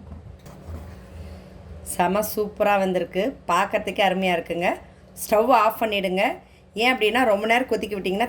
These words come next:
தேங்காய் பால் வந்து திரிஞ்சிரும், அப்படியே ஒரு மாதிரி திரி திரியா பிரிஞ்சு வர ஆரம்பிச்சிரும். So இந்த ஸ்டேஜில் ஸ்டவ் ஆஃப் பண்ணிட்டா போதும், அந்த சூட்லேயே அது வெந்துரும்.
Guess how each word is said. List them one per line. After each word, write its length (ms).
தேங்காய் 340
பால் 180
வந்து 140
திரிஞ்சிரும், 540
அப்படியே 240
ஒரு 140
மாதிரி 160
திரி 180
திரியா 240
பிரிஞ்சு 320
வர 160
ஆரம்பிச்சிரும். 400
So 40
இந்த 240
ஸ்டேஜில் 360
ஸ்டவ் 280
ஆஃப் 140
பண்ணிட்டா 320
போதும், 300
அந்த 220
சூட்லேயே 400
அது 140
வெந்துரும். 380